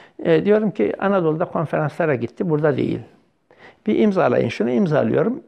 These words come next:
"Yazı İşleri Müdürü," diye. Halbuki ben <laughs> yani, ya, ben oradayım. E, ben güya Yazı İşleri Müdürü gibi yazıyorum, imzalıyorum. E, ama sonunda, e, yetmiş yedinin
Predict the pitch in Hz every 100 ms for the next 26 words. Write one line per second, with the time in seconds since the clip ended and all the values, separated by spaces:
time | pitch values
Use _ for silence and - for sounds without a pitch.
0 | - 160 160 - 147 135 127 127 107 120
1 | 196 175 196 175 160 170 - - 156 180
2 | 139 135 - - - - - _ 151 -
3 | - 156 214 170 127 117 113 156 - _
4 | _ _ _ _ _ _ - _ _ _
5 | - 143 151 - _ _ _ _ 151 170
6 | 156 139 143 139 139 139 131 123 110 113
7 | 107 110 110 - _ - 107 98 104 -
8 | 208 - _ _ 123 117 113 117 123 175
9 | - _ _ _ _ _ _ _ _ _
10 | - 202 - - - 220 233 214 196 214
11 | 214 - _ - _ _ _ - 165 175
12 | 180 202 - - - _ - 160 147 -
13 | 170 165 151 156 151